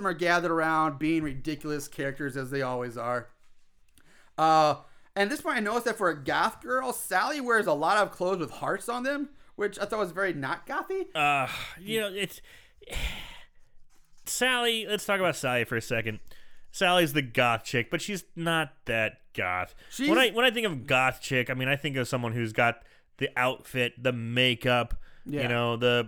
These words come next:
Speaker 2: the broodingness. She's got the broodingness and the th-, stuff down, but she doesn't have any other aspects of
Speaker 1: She
Speaker 2: a
Speaker 1: talks
Speaker 2: goth.
Speaker 1: the talk, but she does not walk the walk.
Speaker 2: Correct.
Speaker 1: <laughs>
Speaker 2: Yes, that's a very good way of putting it. You know, she doesn't fit the image that she's portraying.
Speaker 1: No.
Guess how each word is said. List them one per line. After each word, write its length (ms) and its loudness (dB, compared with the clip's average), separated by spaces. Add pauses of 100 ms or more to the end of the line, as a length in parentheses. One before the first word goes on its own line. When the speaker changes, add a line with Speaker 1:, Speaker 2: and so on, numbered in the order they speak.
Speaker 2:
the 140 0
broodingness. 1080 2
She's 160 -6
got 160 0
the 80 0
broodingness 760 -2
and 140 -10
the 60 -10
th-, 220 -12
stuff 220 -4
down, 140 -4
but 100 -4
she 80 -8
doesn't 200 0
have 240 2
any 260 -4
other 320 0
aspects 540 -2
of 80 -8
Speaker 1:
She 60 0
Speaker 2:
a 40 -2
Speaker 1:
talks 320 6
Speaker 2:
goth. 60 -2
Speaker 1:
the 80 0
talk, 340 2
but 100 -4
she 120 -10
does 100 -2
not 220 -2
walk 240 -4
the 60 -8
walk. 320 -8
Speaker 2:
Correct. 580 2
Speaker 1:
<laughs> 40 -10 (140)
Speaker 2:
Yes, 360 4
that's 180 -2
a 40 2
very 220 6
good 100 2
way 140 2
of 120 0
putting 280 -2
it. 180 -16 (440)
You 100 -6
know, 60 -4
she 140 -6
doesn't 200 -2
fit 200 -6
the 80 -6
image 320 -6
that 120 -4
she's 200 -10
portraying. 600 -6
Speaker 1:
No. 300 0